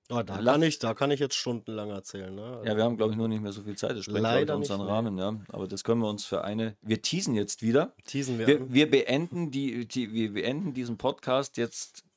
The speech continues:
Speaker 2: genauso, wie wir ihn begonnen haben, nämlich mit dem Teasen. Das werden wir dann in einer der nächsten Folgen, könnten wir uns dann nochmal über Helikoptereltern und so weiter auslassen.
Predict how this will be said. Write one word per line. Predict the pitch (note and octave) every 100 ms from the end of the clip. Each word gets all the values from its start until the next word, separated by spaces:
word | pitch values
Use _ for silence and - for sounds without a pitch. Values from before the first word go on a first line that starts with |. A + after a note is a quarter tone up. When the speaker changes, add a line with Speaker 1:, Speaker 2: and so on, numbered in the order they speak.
| -
Speaker 2:
genauso, | G#2+ A2 C3 C#3
wie | C3 A2
wir | A2+
ihn | A2
begonnen | G2 G#2+ D3
haben, | D3+ D3+ A#2
nämlich | G#2+ A#2
mit | A2
dem | G2+
Teasen. | - C#3 D#3 D3
Das | A2+
werden | G#2 A2
wir | G#2
dann | G#2 G2
in |
einer | F2 A2
der | G#2
nächsten | A2 - F#2+
Folgen, | G#2 A2+
könnten | G#2+ A2 -
wir |
uns | G#2+
dann | - G2
nochmal | G#2+ G#2+ G2+
über | - - G2
Helikoptereltern | G2 G2+ - - F#2+ F#2+ C3 A2
und | G#2
so | G2+
weiter | F#2+ - -
auslassen. | B2+ B2 - A#2+